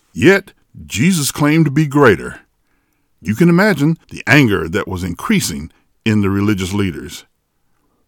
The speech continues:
In Matthew eleven twenty-seven, Jesus claims to know God personally.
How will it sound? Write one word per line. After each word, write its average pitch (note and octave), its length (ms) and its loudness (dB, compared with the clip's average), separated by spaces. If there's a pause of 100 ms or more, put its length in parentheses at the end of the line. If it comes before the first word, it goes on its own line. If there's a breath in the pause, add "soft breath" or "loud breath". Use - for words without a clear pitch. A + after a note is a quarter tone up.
(200)
In G2+ 140 0
Matthew C3 380 -2
eleven C3+ 400 0
twenty-seven, D#3 760 -2 (300)
Jesus A2+ 460 -2
claims C#3+ 400 0
to D#3+ 80 -2
know D#3+ 240 4
God F3 320 0
personally. - 640 -4